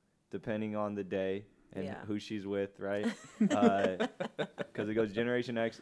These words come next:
Speaker 1: and then it's millennials, uh, or the worst generation. And then, no, they're not called that. Charlie wasn't listening.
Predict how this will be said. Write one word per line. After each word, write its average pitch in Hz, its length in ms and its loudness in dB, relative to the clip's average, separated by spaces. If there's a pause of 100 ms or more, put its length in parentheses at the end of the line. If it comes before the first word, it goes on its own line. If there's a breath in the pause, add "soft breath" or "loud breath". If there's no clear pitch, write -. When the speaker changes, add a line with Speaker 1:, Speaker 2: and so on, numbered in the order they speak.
Speaker 1:
and 107 220 0
then 113 160 0
it's 110 200 -4
millennials, 113 880 0 (420)
uh, 101 380 0 (260)
or 104 120 -2
the 104 140 0
worst 113 320 2
generation. 95 800 -6
And 104 260 -4
then, 113 520 2 (260)
no, 92 200 -4
they're 95 100 -6
not 92 220 -8
called 87 260 -8
that. 90 220 -8 (500)
Charlie 104 280 0
wasn't 90 240 -6
listening. 87 460 -12